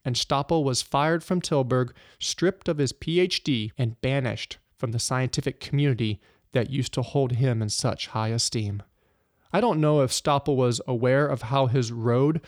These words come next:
was undermining everything he desired to achieve. One thing is certain, he was deceived by the glamour of fame and success. He truly was a fool who walked the road of deceit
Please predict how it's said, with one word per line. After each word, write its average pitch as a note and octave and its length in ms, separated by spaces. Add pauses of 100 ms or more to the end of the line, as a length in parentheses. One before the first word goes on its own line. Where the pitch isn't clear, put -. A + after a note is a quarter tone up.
(180)
was D3+ 200
undermining D#3+ 760
everything E3+ 480
he E3 160
desired C#3 480
to - 120
achieve. C3 500 (300)
One G#3 180
thing G#3 180
is D3 100
certain, B2 520 (180)
he F3+ 140
was G#3+ 160
deceived F3+ 720
by C3+ 140
the C3 120
glamour C3+ 680
of A#2+ 100
fame C#3+ 560
and C#3 100
success. - 720 (200)
He - 160
truly B3+ 480
was G3 480
a D3+ 80
fool D#3+ 680
who F3 100
walked F#3 420
the F#3 80
road E3+ 320
of C#3+ 100
deceit D3 520